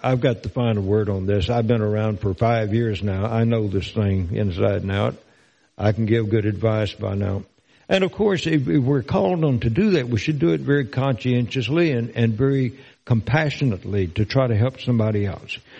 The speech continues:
But if there's a, is a, if there's a more saintly person available, then we should certainly try to get that person in front of the saintly person, and, uh, so that, that, that person can make more advance. We would expect, and we can, we should,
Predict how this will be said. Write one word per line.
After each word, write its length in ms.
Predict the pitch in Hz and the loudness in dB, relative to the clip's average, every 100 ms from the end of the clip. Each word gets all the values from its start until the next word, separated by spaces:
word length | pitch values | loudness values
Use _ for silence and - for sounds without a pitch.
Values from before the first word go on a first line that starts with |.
| - - - | -20 -20 -12
But 360 | - 127 113 - | 0 2 2 0
if 180 | 139 110 | 0 2
there's 320 | 120 117 123 | 0 0 0
a, 80 | 123 | -2
is 280 | - 110 104 | 0 -2 0
a, 40 | |
if 300 | 110 120 107 | 0 0 2
there's 220 | 110 95 | 2 0
a 40 | 101 | 2
more 200 | 131 127 | 2 0
saintly 340 | 156 180 160 | 0 0 0
person 380 | 135 156 135 135 | 0 0 0 -2
available, 440 | 117 131 139 147 | 0 0 0 -2
then 200 | 131 120 | 0 2
we 80 | 110 | 2
should 200 | - 107 | -2 -8
certainly 540 | - - 180 123 110 101 | -4 0 0 0 -2 0
try 240 | 123 120 | 2 0
to 80 | 113 | 2
get 280 | 117 123 123 | 0 0 0
that 220 | 127 - | -2 0
person 420 | 135 135 131 123 | 0 0 -2 -4
in 180 | - 107 | 0 0
front 300 | 90 139 143 | 2 0 0
of 100 | 123 | -2
the 120 | 107 | -2
saintly 560 | 98 135 127 123 113 101 - _ - | -2 -2 -2 -2 -2 -2 -6 _ 0
person, 560 | 147 - 98 98 104 - _ _ - - | 0 0 -4 -6 -10 -14 _ _ -20 -14
and, 380 | - 117 113 110 | 0 2 4 2
uh, 240 | 120 113 110 | -2 -2 -2
so 220 | 151 139 | 2 2
that, 200 | 113 104 | 0 0
that, 180 | 127 - - - _ _ | -2 -2 -14 -18 _ _
that 180 | - 135 | -4 -2
person 360 | 143 135 135 123 | 0 0 0 0
can 480 | 131 127 120 131 127 | 0 0 -4 -2 0
make 180 | 131 | 0
more 180 | 131 127 | 0 -2
advance. 260 | 120 156 131 | -2 -2 -2
We 220 | 117 131 | 2 2
would 200 | 139 147 | 2 0
expect, 640 | 156 - - 196 160 - | -2 -6 0 0 0 -4
and 260 | 123 120 123 | -2 0 2
we 180 | 139 131 | 2 0
can, 420 | - 131 131 131 | 0 -2 0 0
we 140 | 139 | 0
should, 320 | - 135 117 | 0 -4 -6